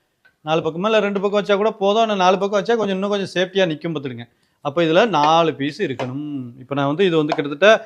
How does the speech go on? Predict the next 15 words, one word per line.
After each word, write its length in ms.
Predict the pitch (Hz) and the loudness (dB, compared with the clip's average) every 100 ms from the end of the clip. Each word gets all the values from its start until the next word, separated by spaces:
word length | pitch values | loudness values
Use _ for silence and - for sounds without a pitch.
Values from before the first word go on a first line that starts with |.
| - _ _ 165 | -10 _ _ -4
இது 140 | 196 | -2
மூணு 220 | 185 233 220 | 0 4 4
அடி 160 | 214 214 | 6 6
அப்படின்னாச்சுன்னா 640 | 180 185 170 160 190 254 | 4 2 0 0 0 2
நம்ம 220 | 196 180 | 2 4
அதுல 240 | 165 214 | 4 4
இருந்து 260 | 214 214 247 269 | 2 2 0 0
ஒரு 180 | 196 170 165 156 151 | 0 2 4 2 2
கால் 220 | 165 190 202 | 4 4 4
அடி 160 | 226 | 0
வெளியே 220 | 180 214 | 0 2
வைக்கணும். 340 | 185 143 120 - - | 0 -2 -8 -12 -2
இந்த 120 | 156 | 0
இப்படி 180 | 165 156 | 2 0
வைக்கணும். 280 | 143 156 | -4 -6